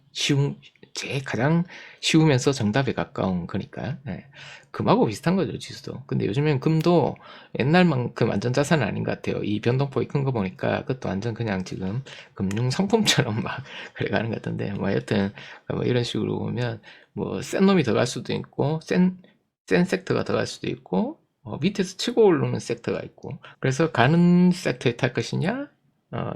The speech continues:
출발하려는 섹터에 탈 것이냐, 아니면 아까 그런 외인들처럼 이 완전 이제 이, 이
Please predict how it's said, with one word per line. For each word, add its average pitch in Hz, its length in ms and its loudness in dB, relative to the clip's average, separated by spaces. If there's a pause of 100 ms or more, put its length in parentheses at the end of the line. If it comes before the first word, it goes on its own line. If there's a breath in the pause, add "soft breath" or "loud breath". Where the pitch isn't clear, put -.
출발하려는 202 680 2
섹터에 - 400 -6
탈 - 180 -8
것이냐, - 460 -10 (220)
아니면 185 560 6 (280)
아까 113 300 0
그런 113 320 0
외인들처럼 135 920 0 (140)
이 98 220 -8
완전 117 840 0 (120)
이제 107 360 -4 (240)
이, - 60 -4
이 165 420 0